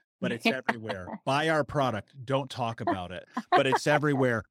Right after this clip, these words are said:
Speaker 1: Go look at the number one Google results on planet Earth. It's everywhere, but don't talk about it. And, and, like, it's a part of our innate being as humans.
Speaker 2: Mm-hmm.
Speaker 1: And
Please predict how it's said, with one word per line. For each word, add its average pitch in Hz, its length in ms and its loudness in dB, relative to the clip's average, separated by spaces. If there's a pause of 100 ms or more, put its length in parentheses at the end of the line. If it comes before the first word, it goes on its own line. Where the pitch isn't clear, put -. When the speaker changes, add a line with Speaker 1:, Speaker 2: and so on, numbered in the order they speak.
(140)
Speaker 1:
Go 160 120 4
look 226 220 2
at 214 100 -2
the 208 100 0
number 165 380 2
one 156 240 0
Google 131 460 2
results 113 480 -2
on 113 180 -2
planet 113 420 -4
Earth. 104 360 -4 (100)
It's 156 220 0
everywhere, 139 480 2
but 110 180 -4
don't 131 260 0
talk 120 380 -8
about 98 320 -8
it. 82 140 -10 (520)
And, 151 360 0 (100)
and, 139 280 -2 (100)
like, 139 180 -2
it's - 160 -6
a 143 80 -2
part 147 300 -4
of 131 100 0
our 127 180 2
innate 120 380 -2 (300)
being 120 520 -2
as 110 200 -8
humans. 104 640 -6
Speaker 2:
Mm-hmm. 151 100 -14
Speaker 1:
And 113 440 -2